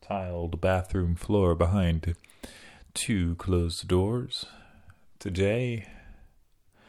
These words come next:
<sighs> I am tired, despite the fact that I got a decent amount of sleep last night. That's all I have to say. It's late.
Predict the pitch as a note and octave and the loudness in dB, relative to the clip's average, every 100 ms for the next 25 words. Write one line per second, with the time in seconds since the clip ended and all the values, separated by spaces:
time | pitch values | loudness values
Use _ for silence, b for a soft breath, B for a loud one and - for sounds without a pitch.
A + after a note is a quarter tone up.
0 | - - - _ _ _ - A#2+ G2 D2 | -20 -20 -20 _ _ _ -4 0 2 2
1 | B B B B G2 D#2+ E2+ F2+ G2 G#2+ | B B B B 0 2 2 4 4 4
2 | D2+ D2+ - - _ _ _ _ - - | 0 -4 -10 -20 _ _ _ _ -16 -12
3 | - F2 D#2+ F2+ - E2+ E2+ - F2 E2 | 0 2 2 0 0 2 2 0 0 0
4 | D#2+ E2 E2 D#2+ E2 - E2 D#2+ D#2 - | 0 0 0 -2 -4 -4 -2 -2 -4 -6
5 | F2 - E2+ - - F2 - - b b | -8 -6 -6 -6 -8 -8 -10 -16 b b
6 | b b b b b - F2+ E2 E2+ E2+ | b b b b b -2 0 0 0 0
7 | E2+ F2 - F#2 - A2 G2+ b b b | 2 0 -2 -4 -2 -2 -4 b b b
8 | b - _ C3+ A#2+ E2+ - - F2+ F2+ | b -20 _ -12 -8 -8 -8 -6 0 0
9 | A2 - - | 0 -6 -16